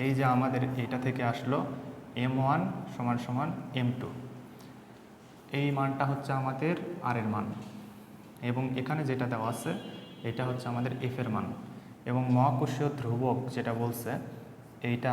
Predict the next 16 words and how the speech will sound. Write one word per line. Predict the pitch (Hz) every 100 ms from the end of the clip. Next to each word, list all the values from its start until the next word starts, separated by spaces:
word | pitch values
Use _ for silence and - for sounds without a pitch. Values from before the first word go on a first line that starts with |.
| 117
আমার | 117 117
হচ্ছে | 120 - 147 180 - - 107
জি | - 123 127 127 123
equal | 127 127 185 - - - - - - 120 110
what? | 110 104 - - - - - -
So | - 113 151
এরপরে | 151 151 127
দেখো | 123 127 160 127
আমরা | 120 120 120
জানি | 104 78 - - - - - - - - - - - - - - - - - - - - - - - - - - - - - - - 127 - - - - - - - - - - - - - - - - 127
মেইন | 139 147 143
যে | 131
সূত্র | 139 143 127
আছে | 127 143
সেই | 127 135
সূত্র | 135